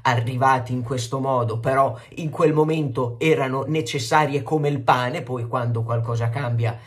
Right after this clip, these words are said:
non ti puoi nemmeno troppo stupire. Da quella partita lì ha fatto una roba come nove gol in otto partite, più qualche assist abbastanza decisivo come quello a Rabiot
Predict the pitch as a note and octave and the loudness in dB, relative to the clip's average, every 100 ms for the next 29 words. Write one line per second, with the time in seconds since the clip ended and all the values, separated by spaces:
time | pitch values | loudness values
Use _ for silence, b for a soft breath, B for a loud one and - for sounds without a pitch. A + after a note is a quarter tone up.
0 | B B B B B2+ B2+ A#2+ A#2 B2+ A#2 | B B B B -4 -2 -2 -4 -4 -2
1 | C3 B2 A#2 A#2 C3 B2 B2 C#3 A#2 C3 | 0 0 2 2 0 -2 -2 -2 -2 -6
2 | - F#3+ B2+ A#2 - B B B2+ A#2+ - | -8 -8 -6 -2 -4 B B -4 -2 0
3 | D#3+ C3+ A#2 B2+ A#2+ C#3+ D#3+ C#3+ C#3+ B2 | 2 2 2 0 -2 -4 -2 -2 -4 -2
4 | C#3+ A#2+ C#3 D3+ D#3+ C3+ D3+ C#3 C3+ - | -2 -2 -2 0 -2 -2 -2 -2 -4 -2
5 | D#3 D3+ C#3+ D#3+ D3 C#3 D3+ D3 A#2+ C3+ | 0 2 2 2 0 0 -4 -4 -4 -4
6 | B2 D3+ A#2+ C#3 D3 b b b b b | -4 -6 -4 -6 -8 b b b b b
7 | b C#3+ C#3 B2 B2 B2+ A#2 C3 C3 B2 | b -6 -6 -4 -2 -2 -2 -2 0 -2
8 | C3+ A#2+ B2+ A#2 B2+ - C3+ A#2+ B2 B2+ | -6 -6 -4 -2 -2 -4 -6 -4 -6 -6
9 | C3+ B2 C#3 C3 A#2+ C#3 C3 A#2+ C3+ C3 | -4 -2 -2 -2 -2 -4 -4 -2 -2 0
10 | C3 C3 C3 B2+ C3+ B2 | 2 2 0 0 -2 -2